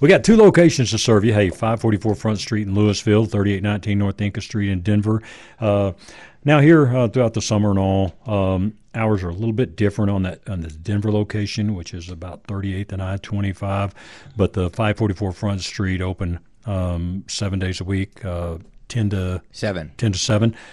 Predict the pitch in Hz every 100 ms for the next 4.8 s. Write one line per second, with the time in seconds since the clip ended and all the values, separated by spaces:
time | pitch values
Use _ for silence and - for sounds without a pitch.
0 | - - 90 104 - - - - 107 98
1 | 98 98 90 90 - - 110 107 120 -
2 | 107 107 110 113 110 113 110 110 110 107
3 | 92 101 - 104 98 101 92 104 95 95
4 | 101 101 95 107 101 92 95 98